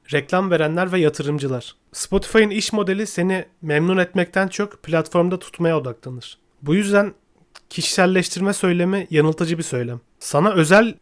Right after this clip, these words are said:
gibi görünen şey aslında başkaları için de güvenli olduğu kanıtlanmış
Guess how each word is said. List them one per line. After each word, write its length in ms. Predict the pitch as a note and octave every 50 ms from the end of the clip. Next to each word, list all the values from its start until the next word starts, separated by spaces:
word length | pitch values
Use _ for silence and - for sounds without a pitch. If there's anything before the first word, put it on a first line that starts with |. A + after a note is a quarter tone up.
| _ - -
gibi 220 | C#3+ D3 D3+ F3 F#3+
görünen 400 | D#3 D#3 D3+ D#3 E3 F3+ F#3+ A3
şey 360 | - - - E3+ F#3 G#3+ - -
aslında 480 | - D3 D#3 - - G#3 G#3 G#3+ F3+
başkaları 500 | D3+ D3 D3+ D3 - - F3 F3+ F#3 G3
için 280 | G3+ F3+ - - F#3 F#3
de 60 | F3
güvenli 440 | E3 C#3+ D#3 D3+ D#3+ D#3+ E3 F3 F3+
olduğu 360 | F#3 E3+ D#3+ D#3+ D#3 E3+ E3
kanıtlanmış 840 | E3 - D#3+ D#3 D#3 D3+ - - D#3+ D3+ D#3 D#3+ F#3 F#3+ - - -